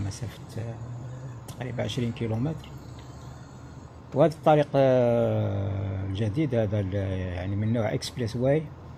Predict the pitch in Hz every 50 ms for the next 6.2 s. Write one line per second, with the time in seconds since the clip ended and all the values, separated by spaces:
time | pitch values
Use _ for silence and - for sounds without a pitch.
0 | - - - - - - - - - - - - 117 110 107 110 - 113 113 110
1 | 104 - - - 123 113 113 123 147 156 170 185 - - - - - - - -
2 | - - - - - - - - - - - - - - - - - - - -
3 | - - - - - - - - - - - - 165 165 180 156 175 - 175 127
4 | 123 147 185 180 - - - 165 160 156 151 143 143 139 131 127 127 123 120 110
5 | - 185 175 151 - - - 135 139 117 117 123 110 110 113 113 104 104 101 95
6 | 95 123 147 180